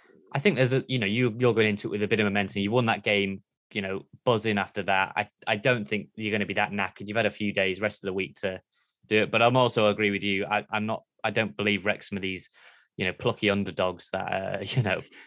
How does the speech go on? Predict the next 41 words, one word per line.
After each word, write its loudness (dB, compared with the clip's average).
we, 4
we, 6
we're, 4
we're 2
the 0
massive -4
favourites 0
to -8
win 0
the -2
game, 2
and -8
the -10
pressure's -4
all 6
on 2
us, 0
I 0
think. -4
I -4
think -4
Grimsby -2
are -2
sort 0
of -6
playing -2
with -8
house -4
money -2
in -8
a -6
way. -2
Or 0
they're 4
playing 4
with 2
your 6
gig 0
money, -8
if -8
anything. -4